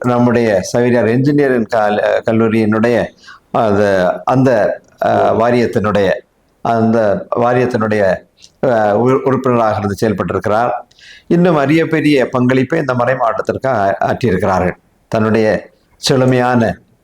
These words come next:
அனுபவங்களினாலும் தன்னுடைய செழுமையான முதிர்ச்சியினாலும் அரிய பெரிய பங்காற்றிய திருவாளர் பெர்னாண்டஸ் அவருடைய அனுபவங்களை கேட்டு பதிவு செய்வதில் பெருமை கொள்கிறோம்.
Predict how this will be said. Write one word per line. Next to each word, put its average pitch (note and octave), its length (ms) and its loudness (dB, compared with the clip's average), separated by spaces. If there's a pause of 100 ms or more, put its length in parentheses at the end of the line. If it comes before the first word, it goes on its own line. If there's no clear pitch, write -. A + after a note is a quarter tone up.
அனுபவங்களினாலும் A2+ 960 0 (120)
தன்னுடைய A2 400 0
செழுமையான A#2+ 880 0 (380)
முதிர்ச்சியினாலும் A#2+ 720 0
அரிய A2+ 280 -2
பெரிய G#2 340 -2
பங்காற்றிய A2+ 680 0 (340)
திருவாளர் A2+ 600 0
பெர்னாண்டஸ் B2 440 0
அவருடைய A2 340 0
அனுபவங்களை A#2+ 540 0
கேட்டு B2+ 360 -4
பதிவு A2+ 240 0
செய்வதில் A2 280 -2
பெருமை C3 260 0
கொள்கிறோம். E2 360 -2